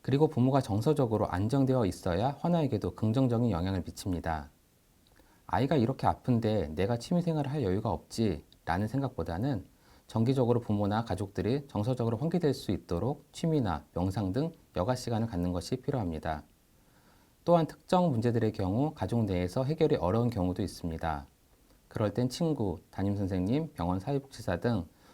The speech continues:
주변의 인적 자원들을 적극 활용하는 것이 필요합니다. 그럼에도 가까운 지인이나 가족에게 말하기 어려운 고민들이 있거나 의사, 간호사 선생님께 문의하기 어려운 것들이 있을 수 있습니다. 그런 부분들은 병원 내 사회복지사들에게 상담을 요청해 주시면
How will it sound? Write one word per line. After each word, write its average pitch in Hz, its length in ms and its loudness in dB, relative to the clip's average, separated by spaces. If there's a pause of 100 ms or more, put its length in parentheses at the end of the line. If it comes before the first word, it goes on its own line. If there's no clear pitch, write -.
(120)
주변의 123 340 2
인적 101 220 0
자원들을 95 560 0
적극 - 460 -4
활용하는 139 360 0
것이 131 400 -2
필요합니다. 82 680 -2 (1000)
그럼에도 147 420 2
가까운 135 400 2
지인이나 117 640 2
가족에게 113 460 0
말하기 87 400 2
어려운 113 380 2
고민들이 101 400 0
있거나 95 540 -4 (320)
의사, 113 320 0
간호사 110 340 0
선생님께 117 480 0
문의하기 110 500 2
어려운 113 320 2
것들이 110 420 -2
있을 107 240 -2
수 - 180 -4
있습니다. 85 600 -2 (1120)
그런 127 220 4
부분들은 110 560 2
병원 110 280 0
내 104 80 0
사회복지사들에게 113 1000 -2
상담을 151 420 -2
요청해 95 300 -2
주시면 92 540 -2